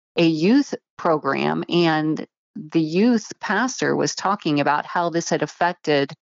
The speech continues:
his parents' marriage and, and the fallout of all of that. And so he, you know, snapped too, like, something clicked in his head, like, "Wow, this can actually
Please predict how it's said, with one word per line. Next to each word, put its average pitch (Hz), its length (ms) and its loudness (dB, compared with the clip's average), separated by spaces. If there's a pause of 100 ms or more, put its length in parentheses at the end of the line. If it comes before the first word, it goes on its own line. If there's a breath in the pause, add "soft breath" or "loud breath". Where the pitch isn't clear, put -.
(120)
his 226 240 4
parents' 143 560 0
marriage 151 640 0
and, 143 320 -2 (360)
and 160 280 -2
the 160 120 -2
fallout 175 500 2
of 147 100 -4
all 165 240 2
of 151 100 -2
that. 175 360 0 (300)
And 208 200 2
so 202 680 4 (140)
he, 240 600 2 (160)
you 196 140 4
know, 147 160 2
snapped 175 440 0
too, 202 200 0
like, 143 260 0
something 170 360 -2
clicked - 300 -4
in 147 100 2
his 156 220 2
head, 160 240 2
like, 147 280 -2
"Wow, 165 340 0
this 202 200 -4
can - 180 0
actually 156 640 -2